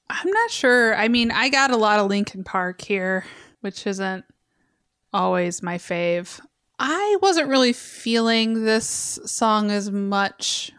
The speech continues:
but I didn't think it was bad. It just struck me as, like, not for me. I think, like, the first time I listened to this, this just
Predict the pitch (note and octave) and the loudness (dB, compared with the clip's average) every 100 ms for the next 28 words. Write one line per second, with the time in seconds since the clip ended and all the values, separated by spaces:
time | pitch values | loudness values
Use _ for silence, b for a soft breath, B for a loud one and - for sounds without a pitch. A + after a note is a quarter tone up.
0 | _ C4+ G3 G#3 G#3 G3+ - _ _ B3+ | _ -10 -2 2 4 2 0 _ _ 0
1 | D#4+ E4 E4 C4 G#3 G3 - D#3 D#3+ D3+ | 2 2 0 0 -2 -4 -8 -6 -4 -4
2 | D3 F3 F3+ G3 - G3 G3 - G3 F#3 | -4 -6 -6 -8 -4 -4 -4 -6 -6 -6
3 | F3+ F3 F3 - - _ A3 G#3 F#3+ F#3+ | -8 -8 -10 -12 -20 _ -2 0 2 -2
4 | - - F#3+ F#3+ F#3+ G3 G3+ _ _ _ | -4 -8 -6 -6 -4 -4 -6 _ _ _
5 | - - A#3+ B3+ F4+ G4 - D4+ A3+ A#3 | -18 -6 -4 -2 -4 -6 -8 -2 -2 -2
6 | - A3+ - F4+ - E4+ D#4+ C4+ A3 - | -6 -6 -2 -2 0 0 2 4 2 2
7 | A#3 A#3+ G#3+ G#3+ G#3+ - - - _ b | 0 0 2 2 0 -4 -12 -16 _ b
8 | b b b b A3 A3 A3 A3+ - | b b b b -6 -2 0 0 -6